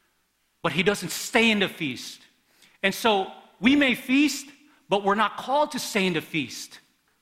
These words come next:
And what he does, he enters into the margins.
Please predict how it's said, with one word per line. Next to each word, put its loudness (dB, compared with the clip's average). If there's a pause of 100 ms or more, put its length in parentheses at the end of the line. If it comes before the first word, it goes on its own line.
(1200)
And 0
what 4
he 0
does, 2
he -2
enters 2
into -2
the -4
margins. -6